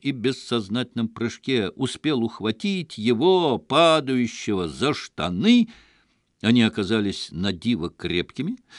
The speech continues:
торговец не обманул. Сгоряча богатырь заехал принцу по скуле, и я, Артур, даже не заметил этого.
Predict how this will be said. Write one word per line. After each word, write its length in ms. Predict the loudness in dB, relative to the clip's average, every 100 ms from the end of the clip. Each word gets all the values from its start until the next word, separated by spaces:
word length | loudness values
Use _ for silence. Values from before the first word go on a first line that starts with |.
| -6
торговец 560 | 0 0 2 -2 -4 -8
не 120 | -8
обманул. 540 | -8 -8 -6 -4 -4 -8 _ _ _ -20 _
Сгоряча 720 | -8 -2 4 6 6 4 0
богатырь 600 | 0 -2 -2 -2 -2 -4
заехал 540 | -4 0 2 0 -2 -4
принцу 640 | -2 -2 -2 -4 -4 -4
по 200 | 0 0
скуле, 640 | -2 -4 -2 2 4 2 0
и 180 | -2
я, 360 | -2 0 0 0
Артур, 420 | 0 -2 -2 -2
даже 280 | 0 -2 -2
не 100 | -2
заметил 440 | -2 -4 -4 -2 -4
этого. 360 | -4 -6 -8